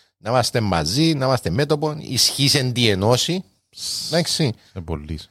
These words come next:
Speaker 2: είσαι
Speaker 1: Οπότε,
Speaker 2: πολύς.
Speaker 1: εν καλύτερα να είμαστε, να είμαστε μαζί και να ζητούμε πράγματα μαζί, παρά να πιένει ο καθένας μόνος του. Λοιπόν, που είχε ένα απόλυτο δίκαιο ο άνθρωπος, βοήθησε πάρα πολλά. Λοιπόν,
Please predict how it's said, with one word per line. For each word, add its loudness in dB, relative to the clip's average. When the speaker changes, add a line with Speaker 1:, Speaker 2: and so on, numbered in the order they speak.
Speaker 2:
είσαι 0
Speaker 1:
Οπότε, 4
Speaker 2:
πολύς. -2
Speaker 1:
εν -4
καλύτερα 2
να -8
είμαστε, -4
να 0
είμαστε 2
μαζί 0
και -6
να 2
ζητούμε 2
πράγματα 4
μαζί, 0
παρά 2
να 4
πιένει 2
ο 2
καθένας 0
μόνος -4
του. -20
Λοιπόν, 0
που -6
είχε -4
ένα 0
απόλυτο 0
δίκαιο 0
ο 2
άνθρωπος, 0
βοήθησε 0
πάρα 4
πολλά. 2
Λοιπόν, 2